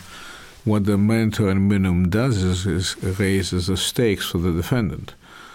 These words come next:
Uh, the doing away with the mandatory minimum just lowers the stakes somewhat, and just so the prosecutors have to be more, more, uh, willing to compromise.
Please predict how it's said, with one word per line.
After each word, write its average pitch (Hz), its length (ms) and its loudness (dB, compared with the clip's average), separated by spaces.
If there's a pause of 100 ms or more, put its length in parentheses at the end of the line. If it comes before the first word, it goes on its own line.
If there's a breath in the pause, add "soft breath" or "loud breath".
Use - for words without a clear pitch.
(380 loud breath)
Uh, 95 580 -2 (200)
the 92 680 -2 (460)
doing 90 400 2
away 87 240 2
with 85 220 -2
the 82 140 0
mandatory 80 560 0
minimum 101 680 0
just - 680 -6
lowers 87 420 -2
the - 60 -4
stakes 110 400 -2
somewhat, 85 440 -2 (560 loud breath)
and 95 100 -2
just 95 220 -2
so 107 80 2
the 95 100 0
prosecutors 90 600 -2
have 92 140 -2
to - 100 -6
be 95 360 0 (100)
more, 90 280 0 (180)
more, 92 540 0
uh, 95 160 0 (160)
willing 95 180 0
to 90 100 -8
compromise. 117 640 -4